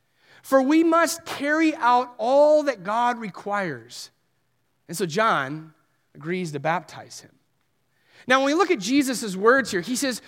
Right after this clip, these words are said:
"For we must carry out all that God requires." What does Jesus mean by that? Well, he's talking about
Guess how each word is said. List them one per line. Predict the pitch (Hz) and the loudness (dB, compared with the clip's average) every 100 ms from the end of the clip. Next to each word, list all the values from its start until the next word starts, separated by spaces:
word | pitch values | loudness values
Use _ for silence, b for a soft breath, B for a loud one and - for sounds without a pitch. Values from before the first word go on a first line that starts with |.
| B | B
"For | B 262 | B 0
we | 247 330 | 4 4
must | 392 349 - | 4 2 -2
carry | - 285 269 | -2 0 2
out | 226 220 | 2 0
all | - 214 247 254 | 0 4 6 6
that | 233 160 | 2 -2
God | 185 190 | 2 2
requires." | 180 180 - 156 143 120 98 - - _ _ _ _ _ _ _ - | 0 -8 -10 -8 -8 -8 -14 -18 -18 _ _ _ _ _ _ _ 2
What | 349 | 4
does | 381 381 | 4 2
Jesus | 220 294 302 262 - | 2 0 2 0 -4
mean | 220 277 | -4 -2
by | 185 113 | -2 -4
that? | 123 - _ _ _ _ _ _ _ _ b b b | -10 -20 _ _ _ _ _ _ _ _ b b b
Well, | b 339 | b 4
he's | 370 - | 4 2
talking | - 330 381 370 | 0 2 4 4
about | 330 262 247 269 | 4 4 4 2